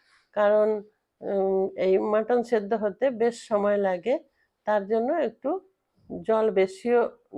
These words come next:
দিতে হবে। সেই জন্য একটু বেশি পরিমাণে জল দেব। যে পরিমাণে আপনি ঝোল রাখতে পছন্দ করেন, ঝোল রাখবেন, সেটা বুঝে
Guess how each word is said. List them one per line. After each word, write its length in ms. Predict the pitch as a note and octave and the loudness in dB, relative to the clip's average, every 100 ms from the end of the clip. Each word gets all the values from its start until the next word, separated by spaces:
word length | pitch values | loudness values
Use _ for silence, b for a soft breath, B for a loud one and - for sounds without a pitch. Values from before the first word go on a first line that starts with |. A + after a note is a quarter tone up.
| F3 | -4
দিতে 260 | F#3 F#3 | -4 -4
হবে। 300 | D#3+ D#3 D3+ - _ _ _ _ _ | -4 -6 -10 -18 _ _ _ _ _
সেই 180 | A#3 A#3 | 0 0
জন্য 240 | A3+ A3+ B3+ | 2 0 0
একটু 340 | C#4+ A3 - A3 G#3+ G3 F#3 | -2 -4 -4 -2 -2 -6 -2
বেশি 280 | G3 G3 B3 | -2 -2 -4
পরিমাণে 500 | G#3+ A3 G#3 G3+ F#3+ F3+ | -2 0 0 -2 -2 -2
জল 220 | F#3 F#3 | -4 -4
দেব। 200 | F3+ F#3 B3+ F#4 b b b b F#3+ | -6 -4 -4 -4 b b b b -4
যে 140 | G#3+ A3 | -2 0
পরিমাণে 500 | A#3 A3+ A3+ A3 G#3+ | 0 0 2 0 0
আপনি 260 | G#3 G#3 G#3 F#3 | -2 -4 -6 -4
ঝোল 240 | G#3+ G3+ G3 | -4 -4 0
রাখতে 460 | F#3 F#3 _ G3+ F#3+ F#3+ - _ | -2 -2 _ -4 -4 -4 -12 _
পছন্দ 380 | G3+ G3 A3 G#3 G3 | -4 -2 -2 -2 -2
করেন, 340 | F#3+ F#3 C4 E4+ b b b b | 0 0 0 -2 b b b b
ঝোল 240 | F3+ A#3 G#3+ | -4 -2 2
রাখবেন, 460 | F#3+ F3 F3 B3+ D#4+ - _ _ - | 2 0 -2 -4 -4 -8 _ _ -4
সেটা 260 | G#3+ G#3+ A3+ | -2 0 -2
বুঝে 460 | F#3 G#3 F3 C4 | -2 -4 -2 -2